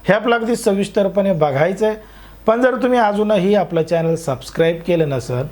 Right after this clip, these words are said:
तर लगेचच करून घ्या आणि बाजूला असणाऱ्या बेल नोटिफिकेशनला सुद्धा on करायला विसरू नका. आता ही जी संपूर्ण घडलेली घटना आहे, ती आहे पुण्यातील पिंपरी चिंचवड परिसरातील चिंचवड पोलीस ठाण्याच्या हद्दीमध्ये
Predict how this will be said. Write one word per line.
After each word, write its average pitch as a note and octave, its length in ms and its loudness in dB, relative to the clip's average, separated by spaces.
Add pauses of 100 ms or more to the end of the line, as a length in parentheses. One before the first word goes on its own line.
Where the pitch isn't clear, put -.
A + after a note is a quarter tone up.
(360)
तर D3+ 100 2
लगेचच E3 500 0
करून G3 240 0
घ्या G3 320 2 (300)
आणि F#3+ 160 0
बाजूला F#3+ 420 2
असणाऱ्या G3 500 0
बेल F3 360 -2
नोटिफिकेशनला C#3+ 720 -2
सुद्धा D3+ 320 -4 (360)
on F3+ 260 0
करायला B2+ 380 -2
विसरू C#3+ 340 -2
नका. C#3 180 -8 (460)
आता G3+ 180 2
ही A3+ 140 0
जी A#3+ 120 0
संपूर्ण A3+ 420 2
घडलेली G3 400 2
घटना F3+ 440 0
आहे, F3 320 0
ती F#3 260 -4
आहे F3 360 2
पुण्यातील F3+ 640 -2 (340)
पिंपरी G3+ 380 2
चिंचवड G#3+ 460 0
परिसरातील G3 880 0 (340)
चिंचवड A3 520 2
पोलीस G#3+ 480 0
ठाण्याच्या F#3 460 0
हद्दीमध्ये D#3+ 680 0